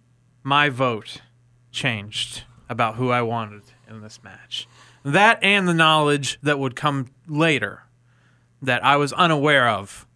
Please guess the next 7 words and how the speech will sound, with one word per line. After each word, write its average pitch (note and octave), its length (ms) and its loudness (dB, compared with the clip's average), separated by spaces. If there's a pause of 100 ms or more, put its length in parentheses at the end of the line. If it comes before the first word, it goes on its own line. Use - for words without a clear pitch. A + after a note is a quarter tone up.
(120)
about B2+ 300 -2
Shawn A2+ 300 -2
Michaels, G#2+ 480 -8
okay? A2+ 440 -6 (1300)
But C3+ 120 -4
Benoit E3 420 2
says, C3 520 -4